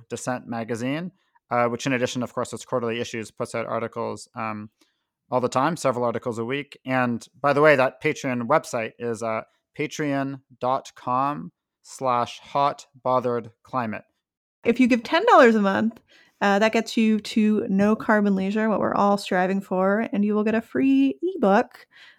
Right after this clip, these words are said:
Speaker 2: of A Planet to Win from Verso Books, which Daniel and I co-authored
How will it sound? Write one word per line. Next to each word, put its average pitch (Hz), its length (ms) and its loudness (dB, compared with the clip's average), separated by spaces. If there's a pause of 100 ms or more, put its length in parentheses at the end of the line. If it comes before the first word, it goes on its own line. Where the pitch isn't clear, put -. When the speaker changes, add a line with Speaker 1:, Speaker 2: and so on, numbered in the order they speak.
(120)
Speaker 2:
of 202 60 -2
A 220 60 0
Planet 220 340 0
to 226 100 0
Win 208 420 4
from 214 140 4
Verso 190 340 2
Books, - 400 -2
which - 340 -4
Daniel 196 340 2
and 185 80 0
I 185 80 -2
co-authored 202 720 0